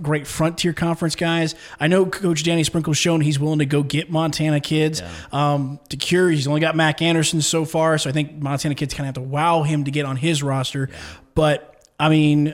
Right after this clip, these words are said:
Speaker 1: uh, I mean, do you th-, like, especially the Flathead kids? Let's talk about, you know, even your son Ezra. We talk about Hunter Hickey. We talk about
Speaker 2: Mm-hmm.
Speaker 1: Ethan, um, Gabe Adams. Even are, are you hearing anything with those guys?
Speaker 2: Yeah, I think they all have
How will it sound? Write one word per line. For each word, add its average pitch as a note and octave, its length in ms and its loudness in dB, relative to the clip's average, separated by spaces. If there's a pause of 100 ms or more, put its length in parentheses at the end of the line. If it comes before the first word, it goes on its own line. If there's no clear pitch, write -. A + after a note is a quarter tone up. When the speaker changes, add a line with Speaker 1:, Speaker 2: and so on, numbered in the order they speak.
Speaker 1:
uh, D3 600 -6
I D3 100 -6
mean, C#3+ 240 2
do D3 80 0
you D3+ 120 4
th-, - 140 -6
like, D3+ 140 0
especially G3 400 0
the D#3 60 2
Flathead C3+ 380 -4
kids? C3 200 -4
Let's - 100 -2
talk D#3 140 -2
about, D3 260 0 (240)
you C3+ 80 -2
know, C3 60 0
even D3+ 240 2
your D3 120 4
son C3+ 220 0
Ezra. C#3 480 0
We C3+ 60 -6
talk D3+ 100 -2
about C#3 140 0
Hunter D3 220 2
Hickey. C#3+ 360 -2
We C3 80 -8
talk D3 140 -4
about C3+ 160 -2
Speaker 2:
Mm-hmm. A2+ 80 -8
Speaker 1:
Ethan, C#3+ 400 0 (320)
um, C3+ 280 0
Gabe D3+ 220 2
Adams. D3 460 4
Even B2+ 260 -4
are, - 140 -10
are D3 120 -2
you D3+ 180 2
hearing F3+ 420 2
anything D#3 340 0
with C3+ 160 -2
those D3 240 0
guys? - 380 -10 (340)
Speaker 2:
Yeah, A3+ 120 -2
I F#3 40 0
think - 400 -6 (240)
they C#3 200 -2
all D3 160 0
have B2+ 460 -2